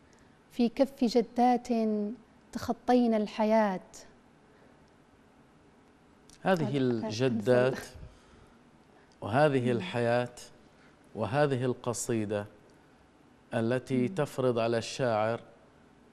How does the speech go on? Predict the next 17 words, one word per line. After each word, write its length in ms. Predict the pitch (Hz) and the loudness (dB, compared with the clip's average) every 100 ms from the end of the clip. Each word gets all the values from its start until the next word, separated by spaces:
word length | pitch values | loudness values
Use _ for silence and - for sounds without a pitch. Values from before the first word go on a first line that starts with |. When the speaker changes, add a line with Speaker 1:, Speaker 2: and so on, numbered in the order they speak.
| - | -8
Speaker 2:
أن، 560 | 127 131 135 127 131 120 - | -2 0 0 0 -2 -6 -10
يعني، 800 | 107 120 117 120 120 120 117 - | -6 -2 -2 -2 -2 -4 -6 -4
يتجاوز 680 | 123 131 123 165 175 139 123 | -4 -2 2 4 4 2 0
فكرة 340 | - 135 131 127 | -6 -4 -4 -2
الحفظ 520 | 123 - 147 156 147 127 | -6 -6 -6 -2 -2 -2
إلى 200 | 139 131 | -2 -2
فكرة 360 | - 151 147 - | -4 -4 -4 -2
الإيمان 500 | 135 131 139 156 170 | -4 -2 0 0 0
بما 360 | 151 147 147 147 - - - _ - | 0 0 -2 -4 -10 -20 -20 _ 2
يقوله. 640 | 139 135 165 139 113 117 | 2 4 2 2 2 0
لكن 220 | 123 156 | 0 0
لماذا 320 | 160 190 214 | 2 4 4
Speaker 1:
مم. 60 | 196 | 2
Speaker 2:
اخترت 320 | - 185 - | 2 0 0
هذه 560 | 147 180 156 143 170 190 - - - - _ _ | 2 2 2 2 2 0 -4 -20 -20 -20 _ _
وإن 220 | - 135 143 | -4 -2 2
كنت 300 | 190 180 | 4 4